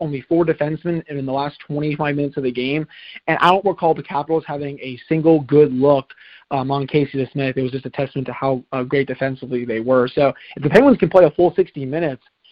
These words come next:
and get average goaltending, they're gonna win a lot of games. But, you know, they actually have to start the game on time. Um, so we'll, we'll see if they can do that on Friday against the Rangers.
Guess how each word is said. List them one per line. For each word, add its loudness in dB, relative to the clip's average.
and -4
get 4
average -2
goaltending, -4
they're -4
gonna -4
win -8
a -8
lot -8
of -20
games. -16
But, -12
you -12
know, -10
they -4
actually -4
have -8
to -18
start -8
the -14
game -12
on -12
time. -12
Um, -8
so -8
we'll, -2
we'll 0
see 0
if 0
they 2
can -8
do -6
that 0
on -8
Friday 0
against -10
the -10
Rangers. -10